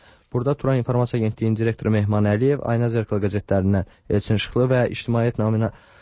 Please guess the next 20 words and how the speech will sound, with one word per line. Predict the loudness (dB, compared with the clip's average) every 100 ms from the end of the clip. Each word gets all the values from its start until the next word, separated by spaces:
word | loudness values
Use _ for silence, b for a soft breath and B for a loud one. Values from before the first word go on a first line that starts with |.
| b -2
Forumdan | 0 2 0 0 -2
Al-, | -4 -4 -2
Eldar | -2 0 -2
Namazov | 0 -2 -4 -10
iştirak | -2 -2 0 0
eləyə | 2
bilər. | 2 0 0
Bununla | 0 0
bağlı | 0 0
Media | -2 -2 -2
Hüquqları | -2 -2 -2
İnstitutunun | -4 -6 -4
rəhbəri | -2 -2 0
Rəşid | -2 -2 -2
Acılıq | -2 -2
qəzetə | 0 -2 -2 0
deyib. | 0 2 0
O | 0
deyib | -4 -2
ki, | -4